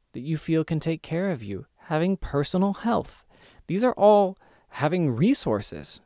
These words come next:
having food, having water, having a way to get clean water, having backup power. All of these things are great ways to actually, literally solve the problem of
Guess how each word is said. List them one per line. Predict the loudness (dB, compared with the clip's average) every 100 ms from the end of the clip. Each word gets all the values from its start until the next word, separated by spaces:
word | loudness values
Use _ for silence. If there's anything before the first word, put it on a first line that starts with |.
| -10
having | -4 0 0
food, | -2 -4 0 2 2 0 -6
having | -8 -4 -2 0
water, | 0 0 0 -2
having | -2 0
a | 0
way | 2 2
to | 0
get | 0 -2 -2
clean | -6 -4 -4 -6
water, | -8 -10 -8
having | -4 -2 -2
backup | -2 -4 -6 -6 -8
power. | -8 -6 -8 -10 -20 -20 -20 -12
All | -2 0 2
of | 0
these | 0 -2 -2
things | 0 0 -2
are | -4 -6
great | -6 -6 -2 -2 -4 -10 -16
ways | -10 -4 -4 -4 -6 -10 -12 -16 -18 _ _ _ _ _ _ -12
to | -8 -8 -6
actually, | -4 -4 -2 0 2 0 -2 _ _ _ _ _ _ _
literally | -2 0 2 2 0 -6 _ -20 _ _ _ -16
solve | -8 0 2 2 0
the | -6
problem | -6 -2 0 0 -2 -4 -4
of | -6 -8 -10